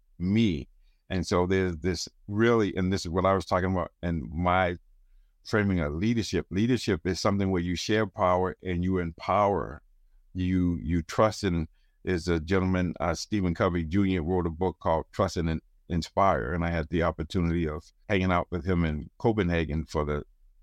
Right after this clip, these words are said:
presidential summit last month, a couple of, a short while ago. And that he reminded me, and, and, you know, his dad talked a lot about that. Leadership is, you know, is, is like a servant leadership. You're not there for yourself.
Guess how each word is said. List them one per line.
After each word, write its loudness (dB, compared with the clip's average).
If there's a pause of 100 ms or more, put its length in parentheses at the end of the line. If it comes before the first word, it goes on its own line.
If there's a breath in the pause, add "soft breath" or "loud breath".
presidential 0
summit -2 (180)
last 0
month, 2
a -16
couple -2
of, -2 (440)
a -10
short 0
while 2
ago. -4 (300)
And 0
that -4
he -2
reminded 0
me, -2
and, -2
and, -2
you 0
know, 0
his -2
dad 0
talked 0
a -4
lot 2
about -2
that. -2
Leadership -2
is, 0
you 0
know, 2
is, -6
is -6
like 0
a -2
servant 0
leadership. -2
You're 0
not 0
there 0
for -6
yourself. 2